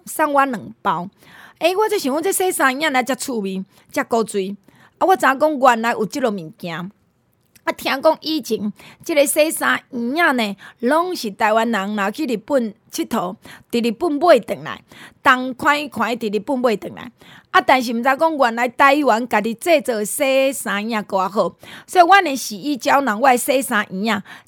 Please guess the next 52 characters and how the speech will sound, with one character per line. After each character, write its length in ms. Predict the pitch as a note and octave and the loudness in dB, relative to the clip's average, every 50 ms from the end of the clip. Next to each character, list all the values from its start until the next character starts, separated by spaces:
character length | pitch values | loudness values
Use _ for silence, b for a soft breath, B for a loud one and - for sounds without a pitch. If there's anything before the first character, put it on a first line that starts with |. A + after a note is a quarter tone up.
| _ | _
台 220 | - D#4 D#4 D4+ D#4 D#4 D4+ D4+ C#4 | 2 4 4 6 4 2 0 -2 2
湾 420 | C#4 D4 C#4 C#4 C#4 C#4+ C#4+ C4 | 4 6 6 6 4 2 -4 -4
制 200 | - - D#4+ B3+ G#3+ | 0 2 4 4 4
作， 300 | - A#3+ G#3+ A3 A3 A#3 | 2 0 0 0 0 -2
台 300 | - - B3 A#3 A3+ A3+ A#3 A#3+ A#3+ A3+ | -2 0 2 2 2 0 0 -2 0 2
湾 380 | A#3 A3 G#3+ G#3+ A3 A3 G#3+ | 4 4 4 4 0 -2 -2
制 220 | - - B3 G#3 F#3+ | 0 2 2 2 2
作。 320 | - - F#3+ F#3 G3+ G3+ B B B B - | 2 0 0 0 0 -2 B B B B -2
所 180 | - D#4+ D4 | 2 2 4
以 80 | C#4+ C#4+ | 4 2
听 240 | - C#4 C#4 B3+ C#4 | 2 0 -2 -2 -2
即 80 | D#4 | -2
面 220 | E4 D4+ B3+ A#3 G#3+ | -4 -4 -4 -4 -6
洗 240 | - - E4+ F4+ F4 | -4 -4 -2 -2 -2
衫 260 | - D#4 B3+ B3+ C#4+ | 0 0 0 0 0
圆 160 | D#4 D4 C#4 - | -2 -2 -4 -4
一 100 | - A3+ | -6 -8
箱 440 | G#3+ - - C4 E4+ F4 F4 D#4+ D4+ b b b b b b _ _ _ - | -6 -6 -6 -4 -4 -4 -4 -6 -8 b b b b b b _ _ _ 0
十 100 | - C4 | 4 4
二 140 | A3 G#3 G3 G3 F#3+ A3 A3+ G#3+ G#3 G#3 - _ | 4 4 2 -2 -4 -6 -6 -4 -6 -8 -4 _
包 240 | - D4+ D4 D4 D4 | 6 6 8 6 4
三 280 | C#4 - A#3+ G#3+ G#3+ - | 0 -2 -2 -2 -2 0
百 240 | - B3+ B3 A3 G#3 | 2 4 4 4 4
粒， 140 | G#3 G3+ F#3+ F#3+ - _ _ _ | 2 0 -2 -2 -6 _ _ _
一 80 | - A3 | -12 -10
箱 340 | G3+ - C#4+ D4+ D4+ C#4+ - - | -8 -6 -6 -6 -6 -6 -8 -10
三 400 | - - - - A3 G3+ G3 F#3+ | -14 -16 -10 -6 -2 -2 -2 -2
千。 380 | - - B3 G#3 G#3+ A3 G#3 - - _ _ b b b b b b b b - | -2 -2 -2 -2 0 -2 -4 -6 -10 _ _ b b b b b b b b -10
一 80 | - A#3 | -8 -6
箱 360 | G3+ - D#4+ F4 F4+ F4 - - | -6 -4 -2 -2 -2 -2 -4 -8
三 300 | - - - A3+ F#3+ G3 | -12 -10 -6 -4 -4 -4
千， 360 | F#3+ - - G#3 G3+ G#3+ G#3+ - B B B B B B - | -4 -4 -2 -2 -2 -2 -4 -6 B B B B B B -2
你 120 | C4+ F#4 F#4+ | 4 6 6
爱 100 | F4 D#4+ | 6 6
紧 240 | - - D#4+ E4 D#4+ | 4 0 -4 -2 0
落 180 | C4 G#3 G#3 | 0 0 -2
买， 280 | G#3+ A3+ C#4+ C4 G#3+ - | 0 0 0 0 0 -2
因 160 | _ C#4+ C#4+ C#4 | _ -4 -4 -4
为 60 | B3+ | -2
这 260 | - G4 F#4 E4 C#4+ | 0 2 2 2 2
洗 260 | - - D#4 D4 D#4 | 2 2 2 2 2
衫 320 | - - C#4+ A#3+ A#3 A3+ A#3+ | 2 0 -2 -2 -2 -2 -2
液 40 | |
要 100 | B3+ A#3+ | -2 0
无 360 | A#3+ B3 C4+ A3+ G#3 F#3+ - - | 2 2 2 2 0 -2 -4 -4
啊， 220 | E3+ E3 E3 G3 - | -4 -4 -4 -6 -10
剩 340 | - - C#4 C4+ C4+ B3+ A#3+ | -10 -6 -4 -2 -2 -2 -2
无 120 | A#3 B3 | -2 0
甲 100 | B3 D4+ | 0 0
一 120 | D4+ - F#3+ | -2 -2 -4
百 260 | - - A#3 G#3 G3+ | -2 0 0 0 0
箱。 360 | - - - G#3 F#3 F#3+ F#3 | -2 -6 -8 -8 -6 -6 -8